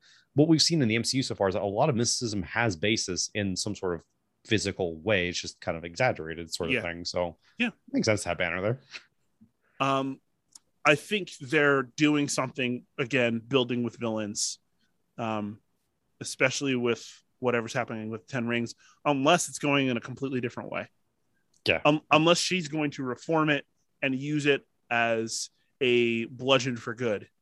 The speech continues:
Speaker 1: Honestly, I kinda got that impression. Like, I thought that she was gonna go into it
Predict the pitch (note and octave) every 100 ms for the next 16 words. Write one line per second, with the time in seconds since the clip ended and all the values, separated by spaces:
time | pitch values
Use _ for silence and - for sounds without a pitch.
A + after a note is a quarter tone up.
0 | - - - C#3+ E3+ - F#3+ - A#2+ C3
1 | D#3+ D3+ C3+ A#2+ G2+ - F#2+ - - _
2 | _ - A2 A2+ A#2 B2+ B2+ B2+ A#2 G#2+
3 | - A#2+ A#2 G#2+ A2 G#2 F#2+ F#2+ - G2+
4 | F#2+